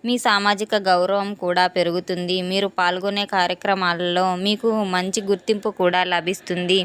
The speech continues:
మీ మాటలకు, ఆలోచనలకు విలువ ఇస్తారు. సమాజంలో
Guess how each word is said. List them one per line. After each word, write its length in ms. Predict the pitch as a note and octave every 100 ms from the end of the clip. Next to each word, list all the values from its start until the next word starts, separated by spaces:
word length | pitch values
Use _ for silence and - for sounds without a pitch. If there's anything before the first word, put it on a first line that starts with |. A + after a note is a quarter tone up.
| - - - - -
మీ 140 | C4
మాటలకు, 640 | C4 A#3+ A3+ A3+ A3+ A3 A3
ఆలోచనలకు 840 | G3 F#3 F#3+ G3 A3 G3 F3 F3 F#3 F#3+ F3+ -
విలువ 320 | F3+ G3+ G3+ G3
ఇస్తారు. 560 | F#3 F3 - F3 F3 F3+ F3+
సమాజంలో 800 | F#3 F3+ F#3 G3 G3 F#3+ G3